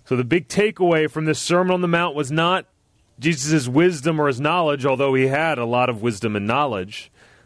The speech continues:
but his authority. And then from here, beginning in Matthew eight, the writer turns to display Jesus' power and authority through a series of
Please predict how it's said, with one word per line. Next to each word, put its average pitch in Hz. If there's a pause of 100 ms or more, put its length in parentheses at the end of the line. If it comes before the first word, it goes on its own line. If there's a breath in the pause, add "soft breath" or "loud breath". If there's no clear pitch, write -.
but 123
his 107 (520 soft breath)
authority. 120 (720 soft breath)
And 127
then 160
from 175
here, 202
beginning 175
in 170
Matthew 165
eight, 175
the 156
writer 175
turns 196
to 180
display 143 (460 soft breath)
Jesus' 156
power 135 (500 soft breath)
and 127
authority 131
through 139
a -
series 160
of 120